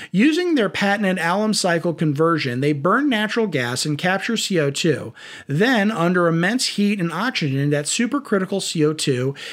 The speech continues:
is used to drive a Brayton cycle turbine to power the plant.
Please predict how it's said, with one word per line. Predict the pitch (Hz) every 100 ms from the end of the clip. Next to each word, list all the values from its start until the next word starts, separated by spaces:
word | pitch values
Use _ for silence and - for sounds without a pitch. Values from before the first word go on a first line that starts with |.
| -
is | 165 165
used | 233 294
to | 285
drive | 190 180 170
a | 156
Brayton | 151 175 240 208
cycle | - 160 151 156
turbine | - 277 202 160 156
to | 156
power | - 139 135
the | 135
plant. | - 226 160 113